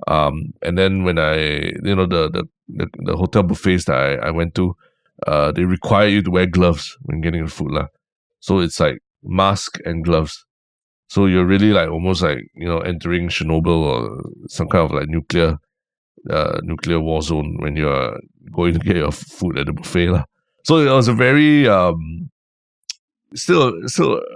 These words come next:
a, a reminder that in Singapore, we've moved on quite quickly already, you know, 'cause the whole population is very vaccinated and everything. But in some other parts of the world where it's, uh, not everyone is, is vaccinated to the same degree, uh, there's still a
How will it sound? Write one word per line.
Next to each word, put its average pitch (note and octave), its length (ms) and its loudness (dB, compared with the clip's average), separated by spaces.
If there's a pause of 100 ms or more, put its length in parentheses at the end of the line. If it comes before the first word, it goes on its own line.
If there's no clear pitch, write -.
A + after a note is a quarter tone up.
a, C3 240 -2
a D3 260 2
reminder C#3+ 480 4
that A#2 140 4
in G#2 100 0
Singapore, B2 520 2
we've G2+ 180 4
moved G#2+ 280 4
on A#2+ 200 4
quite - 200 0
quickly G2 420 2
already, F#2 340 2 (500)
you F2+ 80 0
know, G2 100 4
'cause G#2 220 2
the E2+ 220 0
whole F#2 140 2
population F2 500 0
is D#2+ 60 -2
very E2 220 0
vaccinated E2 580 -4
and C#2+ 140 -6
everything. D#2+ 420 -8
But E2+ 200 0 (480)
in E2+ 120 -2
some G#2 180 2
other G#2+ 120 4
parts F#2 240 0
of E2+ 60 -2
the F2 40 0
world F2 160 2
where D#2+ 120 0
it's, D#2 120 -6 (180)
uh, D#2 140 -4
not A2 200 0
everyone G#2 320 4
is, E2+ 320 -6
is - 380 -12 (420)
vaccinated E2+ 480 -4
to E2+ 80 -4
the D#2 60 -6
same E2+ 200 -2
degree, E2+ 400 0 (520)
uh, D#2 240 0
there's - 160 -4
still B2 180 2
a - 20 4